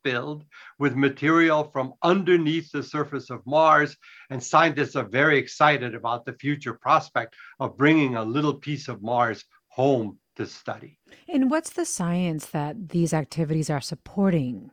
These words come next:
Speaker 1: Well, so this is, this is really, uh, interesting. I have to give you a slightly long answer to this. So today we know that Mars is inhospitable to life. Its atmosphere is really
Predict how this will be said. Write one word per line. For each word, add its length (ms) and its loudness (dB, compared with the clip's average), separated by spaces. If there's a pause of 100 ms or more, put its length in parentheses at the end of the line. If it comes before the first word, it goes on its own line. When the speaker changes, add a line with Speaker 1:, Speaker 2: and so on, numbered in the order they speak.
(840)
Speaker 1:
Well, 220 2
so 180 -4
this 300 0
is, 240 -4
this 260 -2
is 180 0
really, 540 2 (280)
uh, 160 -8
interesting. 680 0 (560)
I 100 4
have 200 0
to 80 -2
give 160 0
you 100 2
a 40 -2
slightly 500 0
long 320 -2
answer 340 -2
to 220 -8
this. 240 -12
So 240 -6 (200)
today 500 2
we 240 -6
know 440 0
that 300 -2
Mars 720 2 (240)
is 340 -4
inhospitable 1300 -2
to 100 -8
life. 560 -14 (300)
Its 180 -6 (140)
atmosphere 680 0
is 160 -6
really 380 -8